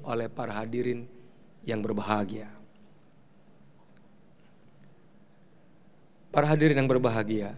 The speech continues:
saat ini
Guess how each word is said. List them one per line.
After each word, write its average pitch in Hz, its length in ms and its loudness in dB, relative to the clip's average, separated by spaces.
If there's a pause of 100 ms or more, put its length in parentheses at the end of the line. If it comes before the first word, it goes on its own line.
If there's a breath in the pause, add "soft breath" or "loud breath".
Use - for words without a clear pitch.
(1900)
saat 143 400 4
ini 185 640 2